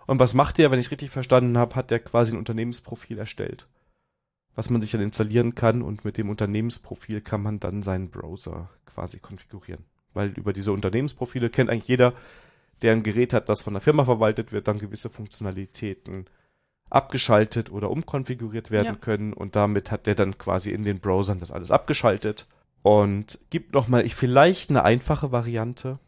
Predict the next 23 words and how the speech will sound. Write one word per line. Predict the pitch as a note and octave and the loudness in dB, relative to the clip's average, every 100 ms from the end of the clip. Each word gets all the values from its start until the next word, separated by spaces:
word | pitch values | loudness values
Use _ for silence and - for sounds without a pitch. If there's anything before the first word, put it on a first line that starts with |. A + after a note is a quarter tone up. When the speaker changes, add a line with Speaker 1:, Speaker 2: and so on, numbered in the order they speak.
| _ | _
Speaker 1:
Das | A2+ - | -20 -18
muss | G#2 | -16
natürlich | G#2 G2+ | -16 -10
jeder | A2 G2+ F#2+ - | -6 -4 -6 -6
selbst | - A#2+ A#2 | 2 2 4
entscheiden, | B2 - A2+ A2 | -4 2 2 2
weil | G2+ | -2
man | F#2+ | -6
muss | G2 G#2+ - - | -6 -8 -10 -14
das | G2+ | -16
Terminal | - G#2+ G#2 G2+ - | -8 -6 -4 -6 -8
einmal | F#2+ F#2 - | -8 -8 -8
öffnen, | G2 - A2 - | -8 -8 -12 -8
um | G#2+ A2 | -6 -4
den | G2+ | -2
eigenen | E2 G2 G#2 G2 | 2 2 0 -4
Browser | G2+ G2 G2+ F#2+ | 0 0 0 0
weiter | G#2+ A#2+ | -2 -2
zu | - | -8
verwenden | A2+ A2 G#2 G#2 - A2 - | -6 -2 0 -2 -6 -10 -10
und | - F#2+ F#2 F2+ - - - | -10 -8 -10 -14 -18 -18 -4
gewisse | A2+ B2+ - | 2 2 0
Features | - - G#2 - - | -10 -6 -2 0 -2